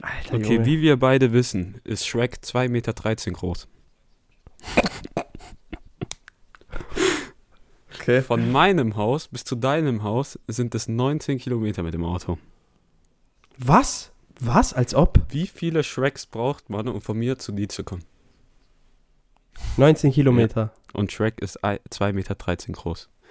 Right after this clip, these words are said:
Speaker 2: Wie viele Shreks benötigt man, um diese neunzehn Kilometer zu füllen?
Speaker 1: Äh,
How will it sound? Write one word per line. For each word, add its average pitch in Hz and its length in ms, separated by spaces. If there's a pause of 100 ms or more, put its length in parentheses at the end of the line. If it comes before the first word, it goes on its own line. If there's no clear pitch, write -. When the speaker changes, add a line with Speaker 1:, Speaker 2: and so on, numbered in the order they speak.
(360)
Speaker 2:
Wie 214 240
viele 165 320
Shreks - 320
benötigt 120 500
man, 87 220 (540)
um 113 120
diese 139 220
neunzehn 123 320
Kilometer 92 540 (1700)
zu - 120
füllen? 82 420 (3250)
Speaker 1:
Äh, 110 280